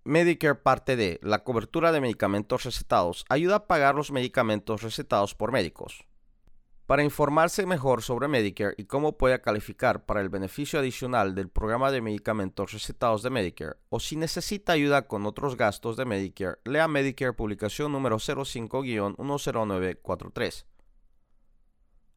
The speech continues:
Las primas mensuales para beneficiarios con ingresos altos.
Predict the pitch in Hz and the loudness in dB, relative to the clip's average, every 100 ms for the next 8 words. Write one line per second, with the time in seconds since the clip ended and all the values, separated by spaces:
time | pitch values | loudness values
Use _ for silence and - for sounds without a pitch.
0 | _ - 127 - - 185 185 165 131 113 | _ -4 -4 -4 -4 2 4 2 0 -2
1 | 139 147 113 110 107 107 101 113 147 - | 2 4 4 0 -2 0 -2 -6 -6 -4
2 | 123 110 107 - 110 104 98 90 98 135 | -2 -2 -4 -6 -6 -4 -4 -4 -2 0
3 | 101 - - | 0 -4 -16